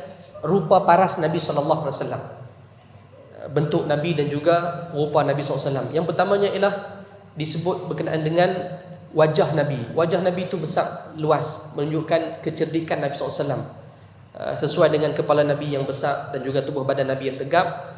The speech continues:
menunjukkan kebijaksanaan Nabi sallallahu alaihi wasallam. Mulut Nabi luas,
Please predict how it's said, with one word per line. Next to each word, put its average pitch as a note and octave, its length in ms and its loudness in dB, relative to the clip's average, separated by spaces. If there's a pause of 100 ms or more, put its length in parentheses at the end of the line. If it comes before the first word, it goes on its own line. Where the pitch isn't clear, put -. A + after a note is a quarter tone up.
(140)
menunjukkan D3 560 0
kebijaksanaan D3 720 -2
Nabi C3 160 -2
sallallahu - 160 -8
alaihi B2+ 160 -6
wasallam. A#2 140 -6 (480)
Mulut G3+ 400 4
Nabi E3+ 240 2
luas, F3+ 340 4